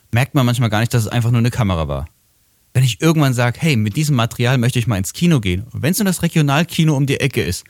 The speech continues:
weil man an der Stelle noch günstig irgendwo etwas an Werbefläche einkaufen kann, dann wird's mit dem Handy schon ein bisschen eng.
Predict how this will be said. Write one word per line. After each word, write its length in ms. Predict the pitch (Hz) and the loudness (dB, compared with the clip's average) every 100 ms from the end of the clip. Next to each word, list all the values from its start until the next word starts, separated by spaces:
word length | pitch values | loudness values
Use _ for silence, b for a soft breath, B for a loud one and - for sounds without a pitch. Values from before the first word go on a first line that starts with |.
| b b - | b b -2
weil 140 | 113 | 0
man 140 | 123 | 0
an 200 | 113 110 117 | 0 -2 0
der 200 | 131 160 | 0 0
Stelle 360 | - 123 135 | -2 0 0
noch 240 | 127 120 - | 0 -2 0
günstig 440 | 160 - 160 151 | 0 0 -2 0
irgendwo 320 | 139 139 131 | 0 2 0
etwas 420 | 110 120 123 123 | 0 0 -2 -2
an 200 | - 120 | -2 -2
Werbefläche 540 | 113 120 123 120 123 - | 0 -2 0 0 -2 -2
einkaufen 540 | 104 113 - 85 90 | -2 0 0 -2 -2
kann, 220 | 87 78 - b b b b _ | -4 -6 -8 b b b b _
dann 260 | - 107 139 | -2 0 2
wird's 220 | 151 151 | 2 2
mit 100 | 151 | 0
dem 60 | 110 | 0
Handy 360 | 113 110 131 | -2 0 0
schon 180 | 135 123 | 2 2
ein 40 | 107 | 2
bisschen 360 | 113 156 135 | 0 -2 -2
eng. 220 | 107 90 | -2 -2